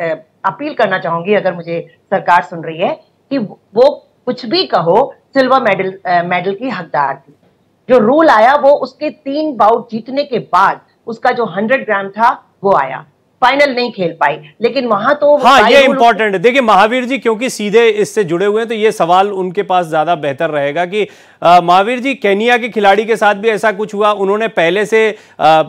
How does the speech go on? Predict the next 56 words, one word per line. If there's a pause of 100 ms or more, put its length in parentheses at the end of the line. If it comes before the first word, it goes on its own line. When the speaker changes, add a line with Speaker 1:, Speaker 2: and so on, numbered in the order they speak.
(380)
Speaker 2:
अ,
अपनी,
अपने
प्रयास
किए,
हमारी
तरफ
से
क्या
प्रयास
किए
गए
कि
विनेश
को,
Speaker 1:
मेरी (280)
अपील
Speaker 2:
अ,
Speaker 1:
है
कि
देश
उसको
सिल्वर
मेडल
के
जितना
ही
इज्जत
दे।
Speaker 2:
नहीं,
नहीं,
उनकी
Speaker 1:
पूरा
Speaker 2:
इज्जत
तो
Speaker 1:
जो
Speaker 2:
और
बढ़
गई, (240)
वो
तो
सुपर,
superstar
बन
गई,
इसमें
कोई
दो
राय
नहीं,
उनको
खूब
इज्जत
मिल
रही
है।